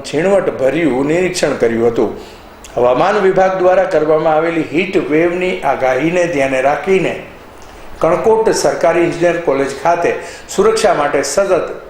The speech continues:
ખડે પગે રહેતા જવાનો તથા સ્ટાફની તબિયતની પણ જિલ્લા વહીવટી તંત્ર દ્વારા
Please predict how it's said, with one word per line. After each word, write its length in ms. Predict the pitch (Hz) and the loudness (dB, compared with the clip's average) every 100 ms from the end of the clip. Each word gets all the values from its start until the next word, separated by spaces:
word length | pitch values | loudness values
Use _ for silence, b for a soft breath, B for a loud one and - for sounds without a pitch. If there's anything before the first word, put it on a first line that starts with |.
| - - | -20 -6
ખડે 260 | - 208 | 0 0
પગે 280 | 220 180 180 | 2 2 2
રહેતા 360 | 160 143 - 160 | 2 2 2 0
જવાનો 420 | 143 135 165 180 | 0 0 0 0
તથા 320 | 123 131 135 135 | -2 -2 0 0
સ્ટાફની 540 | - 156 165 190 180 180 B B | 0 0 0 -2 -4 -6 B B
તબિયતની 600 | - 175 214 220 220 160 131 | 0 2 2 2 0 -4 -4
પણ 400 | - 196 185 - | -2 0 0 -2
જિલ્લા 320 | 143 175 175 | 0 2 2
વહીવટી 480 | 151 135 151 147 156 | 2 2 0 0 -2
તંત્ર 400 | - 123 143 139 | -2 0 0 2
દ્વારા 380 | 143 156 165 | 2 2 2